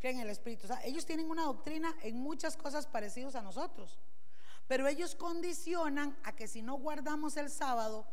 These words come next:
perdemos la salvación. Entonces, esta palabra es como para ellos.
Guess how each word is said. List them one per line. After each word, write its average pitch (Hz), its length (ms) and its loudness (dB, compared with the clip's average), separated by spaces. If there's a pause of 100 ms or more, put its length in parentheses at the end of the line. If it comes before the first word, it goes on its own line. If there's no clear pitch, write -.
(160)
perdemos 220 520 -2
la 226 120 -2
salvación. 190 600 -2 (680)
Entonces, 226 640 0 (120)
esta 262 400 2
palabra 302 500 2
es 233 160 0
como 277 280 0
para 254 340 2
ellos. 233 320 0